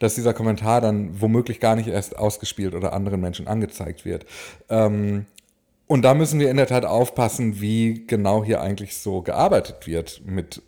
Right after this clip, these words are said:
algorithmischen Tools. Die Gefahr, dass das, ähm, so ein Western Bias hat, sag ich mal, die, äh, ist natürlich relativ groß bei einem amerikanischen Unternehmen. Äh, jetzt hat Meta natürlich eine riesengroße Erfahrung über die anderen Plattformen,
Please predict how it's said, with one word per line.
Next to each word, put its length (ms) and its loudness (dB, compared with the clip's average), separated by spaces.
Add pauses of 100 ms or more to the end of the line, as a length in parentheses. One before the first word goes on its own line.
algorithmischen 720 -6
Tools. 380 -12
Die 100 -8
Gefahr, 460 -2 (280)
dass 220 2
das, 400 -4
ähm, 560 -2
so 340 -4
ein 480 -8
Western 440 0
Bias 420 0
hat, 320 -8 (380)
sag 200 0
ich 140 -12
mal, 260 2
die, 280 0
äh, 360 0
ist 120 -6
natürlich 280 -6
relativ 360 -2
groß 320 -2
bei 60 -2
einem 280 -6
amerikanischen 540 -12
Unternehmen. 460 -10 (440)
Äh, 260 0
jetzt 200 0
hat 160 0
Meta 260 2
natürlich 500 0 (200)
eine 260 2
riesengroße 640 0
Erfahrung 440 -4
über 140 -2
die 100 -4
anderen 240 -4
Plattformen, 540 -8